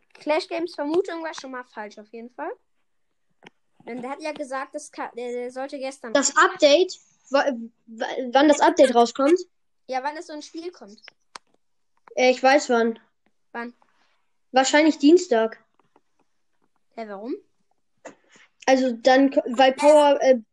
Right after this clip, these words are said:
Speaker 2: Power League dauert halt echt lange und deswegen wahrscheinlich Dienstag kommt das Update.
Speaker 1: So.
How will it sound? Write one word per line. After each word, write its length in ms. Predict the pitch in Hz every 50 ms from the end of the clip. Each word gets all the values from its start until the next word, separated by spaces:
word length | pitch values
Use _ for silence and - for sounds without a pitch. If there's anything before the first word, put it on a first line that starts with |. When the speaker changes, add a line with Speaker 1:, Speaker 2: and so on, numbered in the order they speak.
| _ _ _ -
Speaker 2:
Power 280 | - 285 285 311 294 277
League 380 | 277 269 277 285 277 - _ - - - - - - _ _ _ _ _ _ _ _ _ -
dauert 200 | 262 262 285 277
halt 160 | 285 285 262
echt 240 | 254 254 262 - -
lange 360 | 254 247 254 269 277 277 269
und 160 | 247 254 240 247
deswegen 340 | 240 - - 269 254 254
wahrscheinlich 380 | 240 247 240 - 262 247 240 -
Dienstag 600 | - 269 277 269 269 - 240 220 220 220 220 - _ _ _ _ _ _ -
kommt 200 | - 240 240 240
das 100 | 226 -
Update. 460 | - 233 226 - 240 226 226 226 - _ _ _ _ _ _ _ _ _ _ _ _ _ _ _ _ _ _ _ _ _ _ _ _ _ _ _ _ _ _ _ _ _ _ - - _ _
Speaker 1:
So. 200 | _ - 240